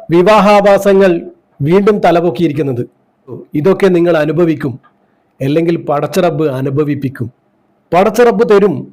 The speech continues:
ജീവിതം വെച്ചുകൊണ്ടാണ് നിങ്ങളൊക്കെ ഈ കളിക്കുന്നത്. നമ്പർ വൺ തെമ്മാടികൾ എന്നേ ഞാൻ പറയൂ. കുറെ മുന്നേ ഇതുപോലെ ഒരുപാട് വിവാദങ്ങൾ ഉണ്ടായതാണ് കല്യാണ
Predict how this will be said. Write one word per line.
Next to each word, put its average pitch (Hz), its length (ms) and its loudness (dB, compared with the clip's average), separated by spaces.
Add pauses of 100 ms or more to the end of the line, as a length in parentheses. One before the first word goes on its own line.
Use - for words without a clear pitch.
(180)
ജീവിതം 226 460 0
വെച്ചുകൊണ്ടാണ് 190 680 2 (220)
നിങ്ങളൊക്കെ 151 380 -2
ഈ 127 100 -12
കളിക്കുന്നത്. 127 440 -6 (600)
നമ്പർ 185 500 0 (140)
വൺ 214 140 2 (180)
തെമ്മാടികൾ 190 600 0
എന്നേ 180 160 0 (120)
ഞാൻ 156 160 -2
പറയൂ. 143 240 -4 (500)
കുറെ 165 240 2
മുന്നേ 214 280 2
ഇതുപോലെ 220 400 0 (140)
ഒരുപാട് 214 500 2
വിവാദങ്ങൾ 220 520 0
ഉണ്ടായതാണ് 190 560 2 (840)
കല്യാണ 185 320 0